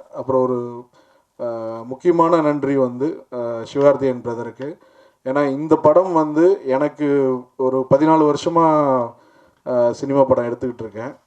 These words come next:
அஹ், ஒரு லைஃப்ல ரொம்ப முக்கியமான காலகட்டத்துல, அஹ், இந்த படம் வந்து எனக்கு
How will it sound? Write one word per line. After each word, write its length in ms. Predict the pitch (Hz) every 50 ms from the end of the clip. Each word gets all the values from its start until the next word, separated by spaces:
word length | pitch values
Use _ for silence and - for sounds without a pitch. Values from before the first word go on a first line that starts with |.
| _ _ _ _ -
அஹ், 400 | 117 117 113 113 117 113 113 113
ஒரு 300 | 120 123 127 131 127 120
லைஃப்ல 580 | 120 131 156 202 190 - - 180 180 175 202 - - - _ _ _ _ _ _ _ _ -
ரொம்ப 340 | - 135 147 170 190 196 190
முக்கியமான 640 | 175 160 151 - - 202 196 180 180 180 185 202
காலகட்டத்துல, 840 | 196 196 - 156 151 156 156 147 147 131 - - - 131 139 151 170 180 - _ _ _ _ -
அஹ், 320 | 139 131 131 127 123 120
இந்த 200 | 120 123 127 127
படம் 260 | - - 131 139 143 143
வந்து 180 | 135 135 139
எனக்கு 580 | 139 131 131 117 113 120 117 113 113 110 110